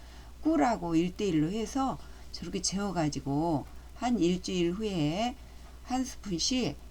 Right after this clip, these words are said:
이렇게 떠먹으면 너무너무 좋아요. 정말, 정말 혈관이 건강해지고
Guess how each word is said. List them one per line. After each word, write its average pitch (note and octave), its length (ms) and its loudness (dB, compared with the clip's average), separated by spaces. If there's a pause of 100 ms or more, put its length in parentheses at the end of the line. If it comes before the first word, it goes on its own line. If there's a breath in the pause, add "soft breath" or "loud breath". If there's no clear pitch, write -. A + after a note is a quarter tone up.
(540)
이렇게 D#3 280 -4
떠먹으면 D3+ 1000 4
너무너무 F#3 560 4
좋아요. D3 560 -4
정말, B3 720 0
정말 C#3+ 320 0 (1040 loud breath)
혈관이 A#3+ 880 6
건강해지고 F3 1200 2